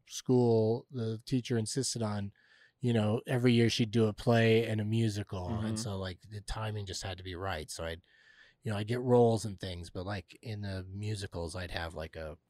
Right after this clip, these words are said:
Speaker 1: you know, a character who either doesn't sing or doesn't s-, sing,
Speaker 2: Yeah.
Speaker 1: only sings with the group,
Speaker 2: Like
Speaker 1: you
Speaker 2: the,
Speaker 1: know?
Speaker 2: the, the guy's played by, like, the old man song comes out and he's like, "I'm kinda talk singing.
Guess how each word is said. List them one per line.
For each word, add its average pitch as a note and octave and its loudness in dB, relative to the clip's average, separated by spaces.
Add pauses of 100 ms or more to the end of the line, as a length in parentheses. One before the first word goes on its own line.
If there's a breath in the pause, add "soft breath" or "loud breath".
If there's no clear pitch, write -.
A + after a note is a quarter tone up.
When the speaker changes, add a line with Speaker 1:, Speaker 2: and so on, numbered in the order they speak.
(300)
Speaker 1:
you F#2+ -6
know, E2+ -6
a E2+ -8
character E2+ -8
who E2+ -14
either F#2 -10
doesn't F2+ -10
sing F2 -8
or D#2 -10
doesn't D#2+ -10
s-, - -12
sing, - -8
Speaker 2:
Yeah. B2 4
Speaker 1:
only G#2+ -2
sings G2+ -6
with F#2+ -14
the F2+ -12
group, G2 -8
Speaker 2:
Like D3+ 4
Speaker 1:
you E3 4
Speaker 2:
the, D#3+ 6
Speaker 1:
know? D#3 -2
Speaker 2:
the, C#3+ 6
the C3+ 4
guy's C#3 6
played B2 4
by, A2+ 4 (640)
like, B2 2
the C#3 8
old C3 6
man B2 4
song A2+ 2 (100)
comes G#2 -2
out G#2+ 2
and G#2 -4
he's G#2 -2
like, F#2+ -6
"I'm A#2+ -2
kinda A#2 0
talk G2+ 0
singing. G2+ -2